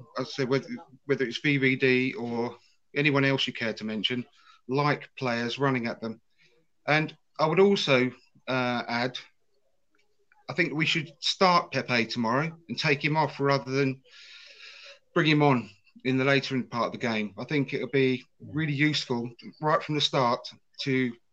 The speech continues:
shock them almost by going at them straight away,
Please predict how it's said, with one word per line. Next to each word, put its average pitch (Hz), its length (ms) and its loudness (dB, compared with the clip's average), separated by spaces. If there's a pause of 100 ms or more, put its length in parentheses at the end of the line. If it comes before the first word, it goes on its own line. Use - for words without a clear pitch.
(100)
shock - 400 2
them 113 180 -2
almost 110 400 -2 (220)
by 123 120 0
going 143 320 2
at 120 120 -4
them 117 220 -8 (480)
straight 147 400 0
away, 127 420 -2